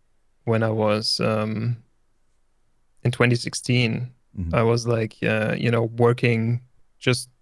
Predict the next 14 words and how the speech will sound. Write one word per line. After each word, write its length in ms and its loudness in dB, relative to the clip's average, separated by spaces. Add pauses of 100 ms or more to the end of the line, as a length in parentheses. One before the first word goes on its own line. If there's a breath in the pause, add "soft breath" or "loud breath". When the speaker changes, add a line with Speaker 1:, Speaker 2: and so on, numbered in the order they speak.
(220)
Speaker 1:
jobs, 640 0 (120)
like, 120 -2
nothing 300 2
specific, 560 0
just 240 -4
jumped 400 2
from 360 0
job 280 2
to 100 0
job, 380 2
kinda, 220 4
like, 200 2
lost 600 2
in, 540 -2